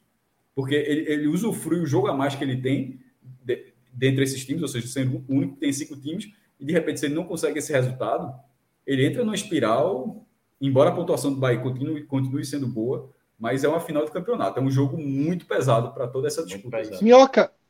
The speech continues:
Speaker 3: Bahia e Atlético Mineiro, qual é o dia desse jogo?
Speaker 2: Esse
Speaker 3: A
Speaker 2: jogo
Speaker 3: data?
Speaker 2: vai ser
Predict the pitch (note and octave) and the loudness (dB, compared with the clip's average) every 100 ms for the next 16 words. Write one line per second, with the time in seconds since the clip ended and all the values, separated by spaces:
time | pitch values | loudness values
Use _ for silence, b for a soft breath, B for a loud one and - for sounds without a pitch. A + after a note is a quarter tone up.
0 | _ D#3+ E3 C4 B3+ C4+ B3 A#3 A3 G#3+ | _ 6 8 8 8 6 6 2 2 -2
1 | G#3 D3 C3 C3+ C#3+ - G3+ G#3+ D3 C3+ | -2 0 0 -2 -6 0 6 6 6 4
2 | E3+ C4 _ _ _ - B2 - B2+ A2+ | 2 2 _ _ _ -6 -6 -2 0 0
3 | D#3 A3 _ _ _ _ _ _ _ A2+ | 0 -4 _ _ _ _ _ _ _ -14
4 | A#2 B2+ A#2+ A#2 C3+ A#2+ A#2 C3 F#3+ G3 | -12 -10 -8 2 4 8 6 8 6 4
5 | - - B2 B2 B2+ B2 A#2 A2+ | -6 -14 -8 -4 -2 0 -2 -4